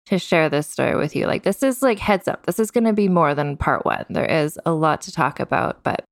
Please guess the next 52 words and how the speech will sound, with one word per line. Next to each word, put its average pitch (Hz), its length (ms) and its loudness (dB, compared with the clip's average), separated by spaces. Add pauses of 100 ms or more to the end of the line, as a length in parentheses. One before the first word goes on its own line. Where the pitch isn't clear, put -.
(760)
like, 220 120 -2
get 190 140 4
your 214 120 4
bingo 185 340 2
cards 175 340 2
out. 160 440 2
We're 180 120 2
gonna 180 240 2
be 160 240 0
marking 160 320 0
off 160 200 0
a 151 40 -2
lot 156 180 4
of 185 100 2
<laughs> - 20 -4
squares. 185 580 2
This 175 180 0
story 165 360 2
really 165 240 2
hits 165 260 -2
on 160 140 0
a 156 40 0
lot 156 200 2
of 165 160 0
the - 360 0
things 165 460 -2
that - 380 0 (580)
come 202 120 4
up 185 140 2
time 185 160 2
and 170 100 -2
time 160 140 0
again 147 400 0 (460)
on 160 140 0
Vulgar 151 300 0
History. 131 600 -2
So - 120 -8
the 185 120 0
main 240 640 2 (100)
resources 170 640 0
I - 60 -6
used 147 280 -2
for 131 120 -4
this 127 260 -2
was, 143 280 -2
there's 156 240 -4
a 165 40 0
biography 180 680 2
that's 165 200 -6
really, 202 300 4
really 175 180 2
good, - 220 -2